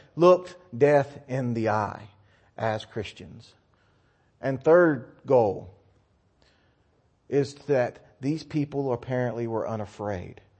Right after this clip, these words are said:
that death wasn't the great fear that they had. Therefore, since the children have,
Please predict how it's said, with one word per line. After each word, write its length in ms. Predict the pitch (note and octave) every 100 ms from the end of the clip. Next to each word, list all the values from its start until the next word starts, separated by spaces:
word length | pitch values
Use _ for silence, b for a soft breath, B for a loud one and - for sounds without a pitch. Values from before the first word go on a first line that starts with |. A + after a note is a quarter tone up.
| _ _ _ _
that 200 | - G#2+
death 320 | A#2+ C#3 D3 C#3+
wasn't 420 | C3+ C#3 C3+ C3
the 60 |
great 380 | A#2 A2+ A#2+ A#2+
fear 480 | - - C3 B2 G#2+
that 140 | G2+ G2
they 140 | G2+
had. 460 | F#2+ B2+ A2+ F2+ F2+ _ _ _ -
Therefore, 480 | F3 F#3 F#3 F3 E3
since 300 | F#3+ E3+ -
the 120 | D3+
children 420 | - F#3 F3 E3+
have, 360 | D#3+ C#3+ -